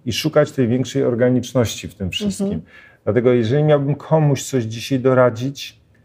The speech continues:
Speaker 1: to nie jestem dobrym adresatem do tego, aby być tu, y, specjalistą.
Speaker 2: Ale panie Tomaszu, pan jest bardzo dobrym adresatem, bo ja na, e, e, nagrałam, e, również rozmowę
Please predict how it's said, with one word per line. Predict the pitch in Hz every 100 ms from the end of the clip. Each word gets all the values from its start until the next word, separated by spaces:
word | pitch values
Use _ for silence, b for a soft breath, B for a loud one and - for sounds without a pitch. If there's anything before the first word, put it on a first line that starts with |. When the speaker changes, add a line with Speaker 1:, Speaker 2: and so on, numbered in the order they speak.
| b b _ -
Speaker 1:
to | 143
nie | 139 135
jestem | 135 110 - 120
dobrym | 113 110 104 107
adresatem | 104 98 104 - 113 - 107 104 101
do |
tego, | 101 120 110 117
aby | 113 107
być | 98 95 -
tu, | - 101 101 101 101
y, | 95
specjalistą. | - 98 - 98 82 - -
Speaker 2:
Ale | 196
panie | 208 220
Tomaszu, | 214 226
pan | 220 214
jest | 196
bardzo | 262 269
dobrym | 226 214 196
adresatem, | 190 190 185 175 214
bo | 202
ja | 208
na, | 214 208 202
e, | 185 185 185 190 196
e, | 190 185
nagrałam, | 180 175 196 220 214 202
e, | 180 180
również | 185 202 208 190
rozmowę | 185 196 185 175 175 180 202